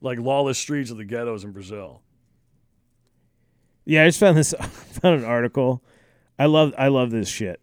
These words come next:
Speaker 2: because this happens all the time. Like, I remember one of the first real big stories of, of what we're talking about is Greece in oh four.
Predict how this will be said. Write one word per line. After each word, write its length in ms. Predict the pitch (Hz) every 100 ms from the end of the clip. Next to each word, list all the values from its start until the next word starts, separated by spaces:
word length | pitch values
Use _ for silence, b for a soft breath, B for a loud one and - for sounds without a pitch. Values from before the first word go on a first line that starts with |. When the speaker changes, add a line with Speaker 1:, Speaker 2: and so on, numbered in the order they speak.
| -
Speaker 2:
because 300 | 123 131 117
this 140 | 120
happens 580 | 131 123 113 110 101 92 -
all 180 | 123 117
the 80 | 110
time. 320 | 123 104 92
Like, 160 | 95 - b b b
I 80 | 147
remember 320 | 175 175 156
one 160 | 143 139
of 60 |
the 60 | 127
first 460 | - 151 143 - - _ _ _ _
real 260 | 131 151 135
big 220 | 135 127
stories 500 | - 139 120 117 92
of, 160 | 110 82
of 200 | 117 107
what 120 | 110
we're 100 | 110
talking 280 | 104 143 143
about 200 | 123 104
is 80 | 95
Greece 320 | - 127 113
in 80 | 110
oh 100 | 101
four. 440 | 92 175 175 139